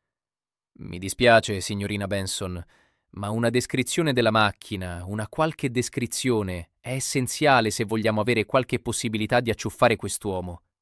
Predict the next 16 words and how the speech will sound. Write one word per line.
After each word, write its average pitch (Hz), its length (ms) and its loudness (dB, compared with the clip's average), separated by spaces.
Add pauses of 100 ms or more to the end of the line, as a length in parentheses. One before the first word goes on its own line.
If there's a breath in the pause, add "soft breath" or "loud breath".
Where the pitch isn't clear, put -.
(160)
Lo 95 140 -6
capisce, 104 540 -2
no? 104 260 -6 (680)
Se - 200 -10
non 147 180 -4
ha 151 60 0
visto 151 300 -2
la 117 100 4
targa, 98 540 2 (260 loud breath)
ha 98 120 -8
notato 107 340 2
almeno 120 320 2
qualcosa 117 440 0
d'altro 113 420 6
della 95 180 -4
macchina. 98 460 -4